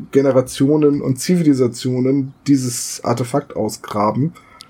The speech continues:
und dann nur hören im Juni, dann wissen die ja erstmal gar nicht, welchen Kalender du benutzt hast und zweitens, welches Jahrtausend.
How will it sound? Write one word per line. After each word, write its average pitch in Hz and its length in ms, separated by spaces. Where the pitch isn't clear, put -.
und 127 120
dann 175 120
nur 147 120
hören 151 200
im 135 100
Juni, 147 480
dann 135 160
wissen 139 220
die 131 80
ja 78 140
erstmal 131 300
gar 123 160
nicht, 123 180
welchen 123 220
Kalender 127 380
du 175 120
benutzt 180 360
hast 240 200
und 143 140
zweitens, 135 300
welches 127 260
Jahrtausend. 120 640